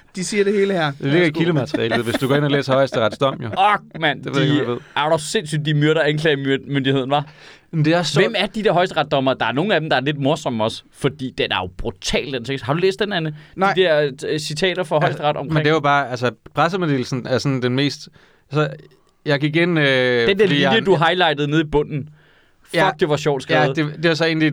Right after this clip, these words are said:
Speaker 2: inde i det fulde afgørelse
Speaker 3: Ja.
Speaker 2: der, fordi jeg er en nerd.
Speaker 3: Altså, det er,
Speaker 2: Øh.
Speaker 3: lad os lige tage lytterne med. Det er jo fordi, at der har, Højesteret har skulle afgøre, om der skulle være åbne eller lukkede døre i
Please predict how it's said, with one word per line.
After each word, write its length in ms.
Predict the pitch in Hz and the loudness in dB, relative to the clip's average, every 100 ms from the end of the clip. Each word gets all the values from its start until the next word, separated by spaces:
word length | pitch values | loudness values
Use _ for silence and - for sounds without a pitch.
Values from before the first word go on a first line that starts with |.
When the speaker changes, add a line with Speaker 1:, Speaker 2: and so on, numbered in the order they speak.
| 151 | 0
Speaker 2:
inde 220 | 165 156 156 | 0 2 2
i 40 | |
det 180 | 147 127 | 0 -2
fulde 400 | - 156 165 165 | 2 2 2 2
afgørelse 600 | 117 135 139 117 110 143 | 2 2 2 2 0 0
Speaker 3:
Ja. 80 | 120 | 0
Speaker 2:
der, 120 | 117 | 0
fordi 260 | 113 117 110 | -2 -4 -4
jeg 80 | 95 - - - | -6 -14 -18 -10
er 100 | - | -6
en 100 | 107 | -2
nerd. 180 | 110 117 - | 0 0 0
Speaker 3:
Altså, 240 | 156 165 135 | 0 -2 0
det 160 | - - | 0 2
er, 180 | 160 127 156 | 0 -2 -8
Speaker 2:
Øh. 180 | 165 | -2
Speaker 3:
lad 80 | 170 | 0
os 100 | 170 | 0
lige 100 | 202 | -2
tage 140 | 196 170 | -2 0
lytterne 280 | 170 160 | 0 0
med. 120 | 143 135 | 0 0
Det 80 | |
er 60 | 156 | 2
jo 140 | 151 | 2
fordi, 340 | 151 160 180 160 | 0 -4 -2 -2
at 80 | 147 | 0
der 120 | 135 | 0
har, 240 | 139 135 - | 2 0 0
Højesteret 380 | 139 165 151 123 | -2 -2 -2 -4
har 80 | 127 | -4
skulle 240 | - 123 - | -4 -4 0
afgøre, 480 | 151 170 175 147 - | -2 -2 -2 -2 -2
om 140 | 123 | -4
der 100 | 127 | -6
skulle 240 | 120 139 123 | -6 -4 -2
være 80 | - | 0
åbne 360 | 135 143 160 | 0 -2 -4
eller 140 | 147 123 | -4 0
lukkede 320 | 127 135 156 | -2 0 -2
døre 480 | 147 107 117 131 - | 0 2 2 0 -2
i 200 | 127 | -2